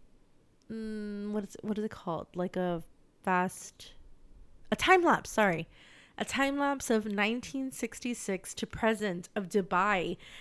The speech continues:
Dubai was nothing in nineteen sixty-six, like, around that time. Dude, that's not even that long ago. That was, like, when my dad was born.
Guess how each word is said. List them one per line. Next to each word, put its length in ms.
Dubai 320
was 220
nothing 640
in 120
nineteen 340
sixty-six, 800
like, 240
around 280
that 160
time. 360
Dude, 120
that's 140
not 140
even 160
that 200
long 400
ago. 520
That 160
was, 120
like, 140
when 100
my 120
dad 340
was 160
born. 540